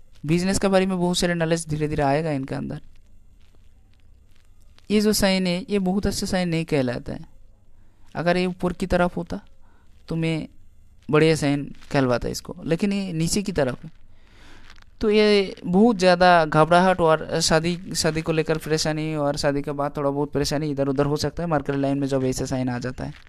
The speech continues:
तो इसके लिए थोड़ा रेमेडी लेना चाहिए, इसको मैं दे दूँगा।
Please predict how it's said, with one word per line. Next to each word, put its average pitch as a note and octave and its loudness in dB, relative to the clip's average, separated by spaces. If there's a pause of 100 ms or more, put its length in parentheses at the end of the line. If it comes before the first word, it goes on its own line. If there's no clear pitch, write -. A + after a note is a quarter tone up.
(840)
तो G3 -2
इसके G3+ 2
लिए G3+ 4
थोड़ा F#3 4 (260)
रेमेडी D#3+ 4
लेना D#3 -2
चाहिए, E3 -2
इसको E3+ -8 (280)
मैं D3 2
दे C#3+ 4
दूँगा। D#3 -4